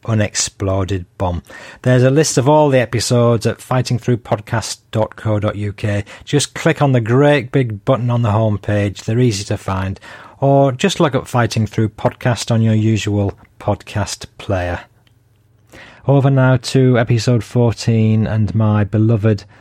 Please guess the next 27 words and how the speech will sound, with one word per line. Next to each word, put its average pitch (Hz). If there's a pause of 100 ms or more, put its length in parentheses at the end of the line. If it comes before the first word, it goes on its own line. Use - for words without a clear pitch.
(160)
Lancaster 104
Lily 104
Mars. 90 (560)
Uh, 95
this -
podcast -
episode 123
was 110
called 107
The 107
Last 120
Flight 147
of 107
Lancaster 107
Lily 107
Mars. 113 (320)
It's -
the 127
story 135
of 120
Lancaster 139
bomber 123
L 135
L 131
six -
seven 120
eight, 98